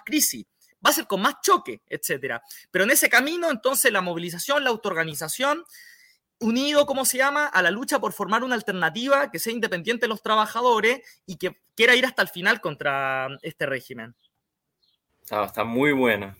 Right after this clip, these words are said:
Speaker 2: la entrevista. Yo creo que esclarece, aclara mu-, muchas cosas para el público brasileño y esta, esta visión más estratégica, ¿no? De, de cuáles relaciones hay entre Brasil y Chile,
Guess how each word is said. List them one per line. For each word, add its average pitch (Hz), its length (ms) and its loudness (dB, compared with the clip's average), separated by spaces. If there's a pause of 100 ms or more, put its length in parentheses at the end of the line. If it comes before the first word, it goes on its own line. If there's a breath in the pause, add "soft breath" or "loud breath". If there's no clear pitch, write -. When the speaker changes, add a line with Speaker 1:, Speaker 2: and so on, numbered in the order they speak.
Speaker 2:
la 101 140 -4
entrevista. 104 600 0
Yo 113 180 -8
creo 123 220 2
que 120 260 -2
esclarece, 120 640 4
aclara 131 380 4
mu-, 120 240 -6
muchas 117 340 -8
cosas 131 420 -2
para 104 200 -4
el 98 140 -6
público 120 340 -2
brasileño 120 600 0
y 127 120 4
esta, 127 480 2 (320 soft breath)
esta - 160 -2
visión 123 500 2
más 113 500 0
estratégica, 110 800 -4
¿no? 113 240 -4
De, 104 220 -4
de 98 280 -8
cuáles 139 520 4
relaciones 110 480 -4
hay 110 220 2
entre 104 200 -10
Brasil 104 400 -6
y 104 80 -12
Chile, 135 460 -2